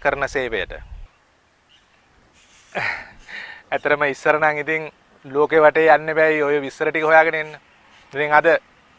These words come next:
බොහොම පහසුවෙන් ඔවුන්ගේ කරුණාව නිසා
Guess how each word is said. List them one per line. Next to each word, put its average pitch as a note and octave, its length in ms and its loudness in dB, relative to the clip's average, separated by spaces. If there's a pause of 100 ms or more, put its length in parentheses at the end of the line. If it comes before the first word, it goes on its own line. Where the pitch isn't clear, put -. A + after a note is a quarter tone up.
(280)
බොහොම F3+ 200 -2
පහසුවෙන් G3+ 480 6 (1000)
ඔවුන්ගේ G3 420 6 (1000)
කරුණාව A3+ 460 10
නිසා D3+ 340 4